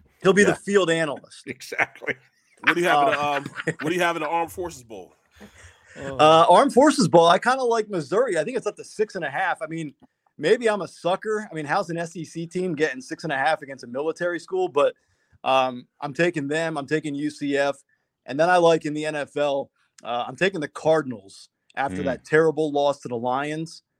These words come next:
Speaker 1: against the Colts. Colts coming off the great win against the
Speaker 2: It's like
Speaker 1: Patriots.
Speaker 2: a half a point now, isn't it?
Speaker 1: Yeah, it's, it's
Speaker 2: Yeah.
Speaker 1: a small number. And, um, I also like, uh, the Patriots again,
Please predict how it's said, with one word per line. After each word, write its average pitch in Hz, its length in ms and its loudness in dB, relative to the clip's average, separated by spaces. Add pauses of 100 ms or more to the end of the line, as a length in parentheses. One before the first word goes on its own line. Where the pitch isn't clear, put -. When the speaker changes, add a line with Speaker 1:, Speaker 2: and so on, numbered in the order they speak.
(140)
Speaker 1:
against 147 520 2
the 135 60 -8
Colts. - 540 4
Colts 156 300 2
coming 147 200 4
off 143 120 4
the 135 80 -4
great 131 320 0
win 139 140 -4
against 135 260 -4
the 127 40 -6
Speaker 2:
It's - 60 -6
like - 100 2
Speaker 1:
Patriots. 127 180 2
Speaker 2:
a 147 40 2
half 165 180 4
a - 120 4
point 208 360 -2
now, 80 260 -4
isn't 127 200 -6
it? 202 220 -6
Speaker 1:
Yeah, 139 280 6
it's, 127 140 -6
it's 107 140 -2
Speaker 2:
Yeah. 139 180 0
Speaker 1:
a - 40 -2
small 156 180 2
number. 143 420 -2 (440)
And, 135 320 0
um, 123 420 4 (220)
I 127 120 -2
also 170 380 2
like, 151 380 -2
uh, 131 320 -4 (260)
the 127 80 -12
Patriots 131 600 -4
again, 110 560 0